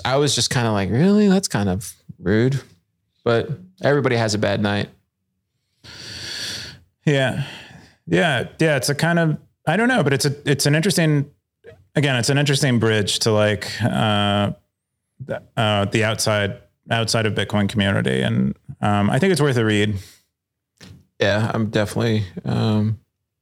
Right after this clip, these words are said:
Speaker 1: we'll probably not read it. <laughs> Just my mind space is too
Speaker 2: Yeah. You're a busy
Speaker 1: I,
Speaker 2: man.
Speaker 1: I, I don't need that in my head.
Speaker 2: Got too many jobs, too many plates spinning.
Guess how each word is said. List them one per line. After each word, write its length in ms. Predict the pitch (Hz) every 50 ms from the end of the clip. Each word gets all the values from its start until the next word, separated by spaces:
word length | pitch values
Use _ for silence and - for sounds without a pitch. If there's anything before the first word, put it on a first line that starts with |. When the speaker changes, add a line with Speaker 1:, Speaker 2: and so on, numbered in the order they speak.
| _ _ _ _ _ _ _ -
Speaker 1:
we'll 100 | 104 104
probably 240 | - - 95 - -
not 160 | 101 - -
read 180 | 87 - - -
it. 140 | - - 90
<laughs> 1400 | 85 - - - - - - - - - - - 196 175 - - - _ _ - - - _ _ _ _ _
Just 160 | - - -
my 120 | 170 139
mind 520 | 110 98 90 92 95 101 101 101 101 95 -
space 340 | - - - 95 98 - -
is 140 | - -
too 480 | - - - 110 104 104 101 101 107 101 95 - _ _ _ _ -
Speaker 2:
Yeah. 380 | 196 220 170 107 95 - 117 - - - - 131
You're 160 | 139 147 156
a 20 | 151
busy 240 | 170 175 151 151 151
Speaker 1:
I, 40 |
Speaker 2:
man. 400 | 151 156 139 120 104 - 107 - - - _ -
Speaker 1:
I, 360 | 127 - 69 117 113 - 95
I 40 | 107
don't 120 | 101 98
need 120 | 95 101 104
that 140 | - - -
in 80 | - -
my 100 | - 113
head. 300 | 113 107 - - - -
Speaker 2:
Got 160 | 139 127 -
too 120 | - 160 156
many 160 | 147 131 127
jobs, 440 | 127 131 127 120 113 107 151 123 -
too 140 | - 147
many 160 | 147 143 135 117
plates 340 | - 123 117 117 - - -
spinning. 560 | - - - 127 110 101 98 95 98 98 104